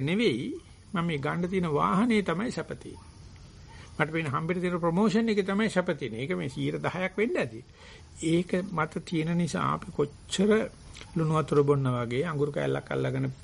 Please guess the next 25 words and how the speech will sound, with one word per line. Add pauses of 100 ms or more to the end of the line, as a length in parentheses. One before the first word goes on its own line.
(280)
පිච්චි
පිච්චි
අතින්
අතට
මාරු
කරනවා
වගේ
කසානා
රෝගියෙක්
වගේ
කහ
කහ
හිටියට (480)
මේ
වර්තමාන
මොහොතේ
මේ
ලෝකය
කියන්නේ
තමනුයි. (2000)
මේකෙන්
තමයි
මේ
ලෝකෙ
මනින්නේ.